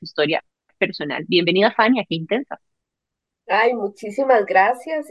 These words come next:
Speaker 2: y el honor es todo mío, chicas, de verdad, qué lindo este espacio,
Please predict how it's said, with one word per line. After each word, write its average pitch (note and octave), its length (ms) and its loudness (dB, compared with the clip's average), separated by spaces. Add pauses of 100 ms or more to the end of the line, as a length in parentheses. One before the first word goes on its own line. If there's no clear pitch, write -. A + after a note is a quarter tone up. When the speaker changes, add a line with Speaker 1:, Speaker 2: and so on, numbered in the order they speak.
Speaker 2:
y G3+ 180 4
el F#3+ 140 6
honor F#3 320 4
es C4+ 380 0
todo C4 260 8
mío, C4+ 480 0
chicas, G3+ 400 -2
de E3 120 4
verdad, E3+ 520 2
qué A3 120 0
lindo A#3+ 360 2
este C#4 280 2
espacio, C#4 800 2